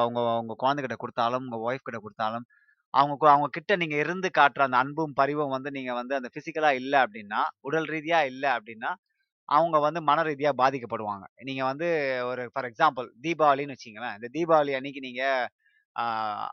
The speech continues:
வேலை, வேலை, வீட்ல உட்கார்ந்து வேலை பார்க்குறீங்களோ, இல்ல வெளில வே-, வேலைக்கு வேலை பார்க்குறீங்களோ, எதுக்கு நீங்க பண்றீங்க?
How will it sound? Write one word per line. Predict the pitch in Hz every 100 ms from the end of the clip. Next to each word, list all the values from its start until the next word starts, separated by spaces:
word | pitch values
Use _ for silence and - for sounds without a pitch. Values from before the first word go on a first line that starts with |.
| -
வேலை, | 123 151 156
வேலை, | 143 151
வீட்ல | 143 147 139
உட்கார்ந்து | 143 135
வேலை | 131 127
பார்க்குறீங்களோ, | 123 117 120 135
இல்ல | 131 127
வெளில | 131 147 139
வே-, | 131 123
வேலைக்கு | 135 127
வேலை | 123 120
பார்க்குறீங்களோ, | 107 104 104 104 139 - _ _ _ _
எதுக்கு | 135 165 185
நீங்க | 175 147
பண்றீங்க? | 151 147 147